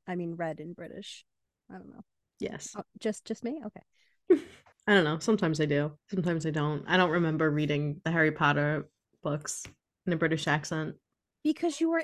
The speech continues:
Speaker 1: eight.
Speaker 2: <laughs> Fine.
Speaker 1: You weren't, like, talking like this when you were eight. <laughs>
Speaker 2: Uh, okay. <laughs>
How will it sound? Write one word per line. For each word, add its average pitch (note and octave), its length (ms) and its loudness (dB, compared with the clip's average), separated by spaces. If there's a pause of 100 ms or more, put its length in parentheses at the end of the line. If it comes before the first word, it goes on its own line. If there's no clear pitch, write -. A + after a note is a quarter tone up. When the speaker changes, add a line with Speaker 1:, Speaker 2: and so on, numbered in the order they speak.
Speaker 1:
eight. E4+ 320 -2 (340)
Speaker 2:
<laughs> C#4+ 140 6 (880)
Fine. G3 640 2 (520)
Speaker 1:
You D4+ 360 -2 (100)
weren't, D#4 220 2
like, C#4+ 220 6
talking - 360 0
like E4+ 160 0
this G#4+ 260 6
when E4+ 120 6
you F4 80 4
were F#4 80 4 (240)
eight. F4+ 180 4 (100)
<laughs> G#4 160 12 (2750)
Speaker 2:
Uh, D#4 340 0 (380)
okay. D#4 460 10
<laughs> - 60 -18